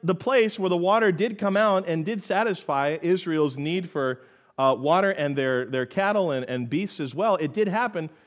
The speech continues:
yet it was called something. Meribah. Contention, discord, strife,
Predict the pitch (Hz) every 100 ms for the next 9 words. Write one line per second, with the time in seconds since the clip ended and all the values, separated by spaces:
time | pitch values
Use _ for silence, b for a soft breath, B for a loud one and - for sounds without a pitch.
0 | b 165 190 185 175 - - 277 233 -
1 | 131 107 101 85 _ _ _ _ _ 160
2 | 277 302 120 82 82 _ - _ _ _
3 | _ _ _ _ _ _ _ - 214 214
4 | 247 247 226 220 156 113 - B 123 110
5 | 220 - - 180 135 113 101 - - -
6 | 185 208 220 139 98 - -